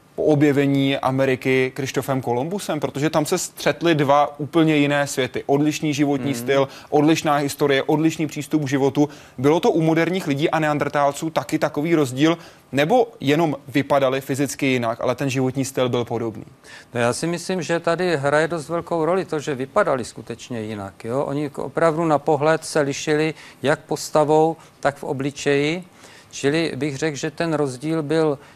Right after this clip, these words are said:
Speaker 2: ještě větší, než mezi, eh, když, když teda Evropané připluli do Ameriky.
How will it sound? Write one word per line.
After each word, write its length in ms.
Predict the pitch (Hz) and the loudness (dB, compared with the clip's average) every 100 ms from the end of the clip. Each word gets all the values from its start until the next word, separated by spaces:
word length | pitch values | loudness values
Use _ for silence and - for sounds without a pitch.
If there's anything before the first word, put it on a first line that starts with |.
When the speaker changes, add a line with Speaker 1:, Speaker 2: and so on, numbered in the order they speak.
| - | -8
Speaker 2:
ještě 380 | 127 - - 165 | -6 -4 -4 0
větší, 640 | 143 139 - 147 147 160 | 0 -2 -4 -4 -4 -4
než 280 | 170 151 - | -6 -8 -6
mezi, 560 | 143 127 147 160 156 - | -4 -2 -2 -2 -2 -4
eh, 380 | 135 131 131 | -4 -4 -4
když, 180 | 131 135 | -6 -10
když 200 | 135 - | -12 -10
teda 260 | - 143 147 | -4 0 2
Evropané 560 | 135 139 143 143 151 | 2 -2 0 0 0
připluli 420 | 143 139 - 147 147 | -4 -10 -4 -2 0
do 120 | 147 | 2
Ameriky. 520 | 165 135 113 - | 2 0 -2 -6